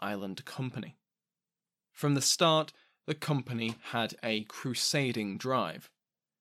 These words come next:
They drew on the tales and legends of the Elizabethan heroes of the Protestant cause, Sir Walter Raleigh, Sir Francis Drake, Sir John Hawkins, and the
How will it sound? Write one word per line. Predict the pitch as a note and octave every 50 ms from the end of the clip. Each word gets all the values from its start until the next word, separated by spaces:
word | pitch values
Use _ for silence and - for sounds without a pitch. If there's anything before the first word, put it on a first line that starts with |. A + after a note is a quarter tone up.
| _ _ _ _ _ _ _ _ _
They | - D#3
drew | E3+ C#3+ C#3 D3+ F#3+ G#3+ G3+ F3+
on | D#3+ D3
the | C#3
tales | D3 - - - - F#3 F#3 C#3+ G2+ F2 D2+ - -
and | A2+ A2+ A2
legends | A2 A2 A#2+ C#3 D3 C#3+ C3+ B2 G#2+ G2 F#2+ G2 -
of | G#2 F#2 -
the | B2+ A#2+
Elizabethan | A#2 A#2 B2+ C3 - C3 A2 - B2+ A#2+ A2 - - A#2+ A#2
heroes | A2+ - - F3 F#3+ E3+ C3 G#2 - - - -
of | G#2 G#2+
the | A#2+
Protestant | - - - G2 F#2 - B2 - - A2 - -
cause, | - - - F#3 E3+ C3+ A2+ G2+ - - - _ _ _ _ _ _ _ _ _
Sir | - - - D3+
Walter | C3 C3 B2+ A#2 - C3+
Raleigh, | B2 D#3 F#3 G3 F#3 D3 F#2 D2+ A1 - _ _ - - - _
Sir | - - D3+
Francis | - - - B2+ B2 A2+ - - A2+ - -
Drake, | - - F#3+ E3+ A#2+ - - -
Sir | - - C3
John | A#2+ - D3 C#3 C#3 C#3+
Hawkins, | C3+ A#2+ D#3 F3+ F#3+ E3 - A#2 G#2 F#2+ F#2 -
and | - C3 C3+
the | C#3+